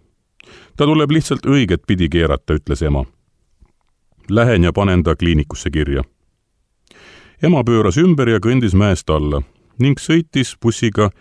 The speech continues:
Chilpantsingosse, kliinikusse, ja pani Maria sünni kirja. Seda tehti selleks, et kohalikele kliinikutele oleks teada, millised maapiirkonna lapsed vajasid taolisi operatsioone.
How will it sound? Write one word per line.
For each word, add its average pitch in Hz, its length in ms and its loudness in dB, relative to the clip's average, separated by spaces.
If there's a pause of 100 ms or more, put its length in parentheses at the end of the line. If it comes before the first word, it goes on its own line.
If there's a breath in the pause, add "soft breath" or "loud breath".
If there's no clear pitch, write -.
(280 soft breath)
Chilpantsingosse, 95 1000 0 (380)
kliinikusse, 95 680 -2 (580 loud breath)
ja 151 80 0
pani 139 260 0
Maria 107 340 2
sünni 85 300 0
kirja. 71 400 -2 (1080 soft breath)
Seda 92 280 -2
tehti 92 260 -2
selleks, 117 400 -2
et 87 100 -4 (100)
kohalikele 92 580 -2
kliinikutele 95 760 -2
oleks 92 280 -4
teada, 104 380 0 (500 soft breath)
millised 117 360 2
maapiirkonna 120 800 0
lapsed 127 320 -2
vajasid 117 480 0
taolisi 101 440 0
operatsioone. 76 800 -2